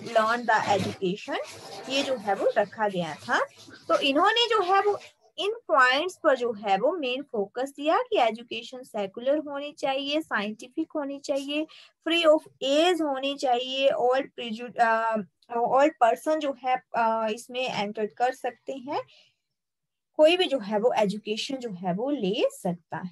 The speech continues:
है। And ये जो, अ, ये जो जितनी भी ये चीजें कर रहे थे मेकाले मिंटे में, अ, जो भी write down किया जा रहा था इस report में, ये play his, uh, part of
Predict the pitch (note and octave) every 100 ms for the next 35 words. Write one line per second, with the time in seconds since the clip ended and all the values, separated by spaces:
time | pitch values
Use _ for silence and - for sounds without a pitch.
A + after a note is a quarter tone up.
0 | - F#3 - - _ _ _ _ _ _
1 | - G#3 A#3+ C#4 A#3+ B3 D4 G4 G4+ -
2 | B3 A#3+ A#3 A#3 A3 - _ - B3 C4+
3 | C#4+ D4+ D4+ D4+ C4 - C4 D4 D#4 D#4+
4 | D4+ C4+ C4 C4 B3+ C4 C4+ C4+ C4 A3
5 | B3+ A#3 A#3 A3+ G3 A3+ B3 G#3+ G#3 B3
6 | C4 B3+ B3+ B3+ - - G#3+ A3+ A#3 C#4
7 | C#4+ C#4 G#3+ G#3 G#3+ A3+ A#3+ - A#3 A#3
8 | A3+ G#3 A3 A3 G#3+ - A3+ - A3 -
9 | - G3 G3+ A3+ C#4 C#4 G#3+ G#3 B3 A#4+
10 | - - - _ _ C#4 D#4 F4+ _ C#4+
11 | C#4+ D#4+ G#4 G#4 - E4+ - B3 A#3+ A#3+
12 | A#3+ B3+ B3 C4+ C#4